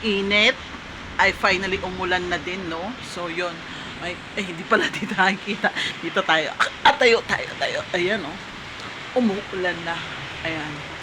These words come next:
Siguro hindi nyo masyadong halata, pero siya, umuulan na talaga siya, literal. At makabawas-bawas na rin sa aircon, no? Kasi talagang hindi pwedeng hindi ka mag-i-aircon pag matutulog dahil,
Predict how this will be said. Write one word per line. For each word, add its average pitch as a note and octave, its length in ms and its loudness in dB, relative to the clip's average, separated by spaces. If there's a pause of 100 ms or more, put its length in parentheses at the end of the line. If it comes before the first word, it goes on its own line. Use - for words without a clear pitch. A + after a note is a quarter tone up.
(220)
Siguro F#3 240 -2
hindi F3 240 -4
nyo F3 80 -6
masyadong E3 480 2 (160)
halata, D#3+ 320 -4
pero E3 240 -4 (640)
siya, F3+ 400 0
umuulan A#3 480 2
na G#3+ 80 0
talaga F3+ 320 -2
siya, D#3+ 320 -4
literal. D#3 640 -2 (640)
At G3+ 480 8
makabawas-bawas G#3 1800 6
na A3+ 80 8
rin A#3+ 320 6 (600)
sa B3 140 8 (500)
aircon, G#3 640 6 (320)
no? C4+ 240 4
Kasi G#3 460 6
talagang G#3 480 4
hindi G#3 260 -4
pwedeng G3 320 0
hindi F#3+ 220 -4
ka G3+ 100 0
mag-i-aircon F#3 800 -4
pag F3+ 160 -4
matutulog F3+ 640 -4
dahil, E3+ 340 0